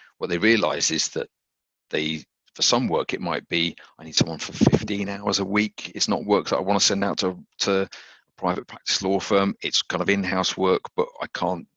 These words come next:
guarantee what the levels of, um, work are gonna be like.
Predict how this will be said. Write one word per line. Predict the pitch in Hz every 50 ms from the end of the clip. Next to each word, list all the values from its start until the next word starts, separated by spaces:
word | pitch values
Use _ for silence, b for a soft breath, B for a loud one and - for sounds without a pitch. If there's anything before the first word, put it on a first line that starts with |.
| _ -
guarantee | 80 82 95 92 90 - - 98
what | 92 87 - -
the | - 90
levels | 87 87 90 - 90 92 87 -
of, | 95 92 90 - - - - _ _ -
um, | 90 87 87 90 90 87 90 90 90 - _ _ _ _ _ _ _ _ _ _ _ _ - - - _ _
work | - 101 98 95 -
are | - -
gonna | - 87 90
be | - 92 87
like. | 90 90 92 - - - -